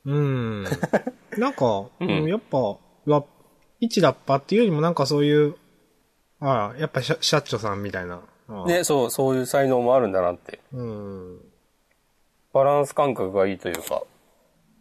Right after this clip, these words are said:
Speaker 1: いや、本当に。
Speaker 2: うん。という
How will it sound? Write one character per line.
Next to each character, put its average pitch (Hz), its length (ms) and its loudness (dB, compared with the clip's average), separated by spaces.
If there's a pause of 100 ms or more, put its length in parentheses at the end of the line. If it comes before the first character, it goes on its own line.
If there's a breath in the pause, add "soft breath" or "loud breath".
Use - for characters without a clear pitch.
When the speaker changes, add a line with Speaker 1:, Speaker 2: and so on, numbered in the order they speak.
(160)
Speaker 1:
い 135 40 -8
や、 123 60 -4
本 117 180 -6
当 104 120 -8
に。 87 280 -10
Speaker 2:
う 117 60 -6
ん。 87 200 -6 (4000 soft breath)
と 131 180 0
い 120 640 2
う - 40 -4